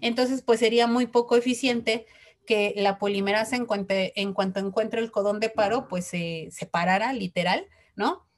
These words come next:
Y dejara de, de sintetizar el mensajero. Entonces, hay otras secuencias que se conocen como secuencias intergénicas, que son secuencias que muchas veces, pues, es la secuencia nucleotídica la que le va a decir a la polimerasa,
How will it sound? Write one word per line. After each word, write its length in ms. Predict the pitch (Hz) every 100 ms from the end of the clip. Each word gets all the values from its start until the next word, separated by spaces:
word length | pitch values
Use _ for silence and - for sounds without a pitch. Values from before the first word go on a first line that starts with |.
| _
Y 140 | - 214
dejara 500 | 214 196 208 208 214
de, 420 | 190 180 170 170
de 120 | 175
sintetizar 680 | 180 190 180 175 180 180 190
el 140 | 190
mensajero. 640 | 196 175 180 180 196 185 180 _ - - -
Entonces, 420 | 254 294 277 277
hay 180 | 320 330
otras 260 | - 370
secuencias 540 | 320 247 254 233 262 269
que 140 | 240
se 320 | 208 196 185
conocen 460 | - 202 196 214 226
como 260 | 208 185
secuencias 640 | 180 185 - 208 226 233 -
intergénicas, 1300 | 220 196 185 185 180 - 214 220 220 269 392 - - _ _ _ _ _ _ _ _
que 120 | -
son 220 | 262 302 285
secuencias 880 | 311 - 285 269 302 285 294 - - _ _ _
que 480 | - 233 226 233 233
muchas 380 | 240 294 349 311
veces, 320 | 302 302 320
pues, 240 | - 233
es 140 | 240 240
la 140 | 262
secuencia 520 | 254 208 - 214 226
nucleotídica 840 | 240 202 202 190 185 233 247 - 262
la 160 | 220
que 100 | 202
le 140 | 190 190
va 80 | 196
a 20 |
decir 320 | 214 - 226
a 60 | 214
la 180 | 196
polimerasa, 640 | - 180 180 180 190 214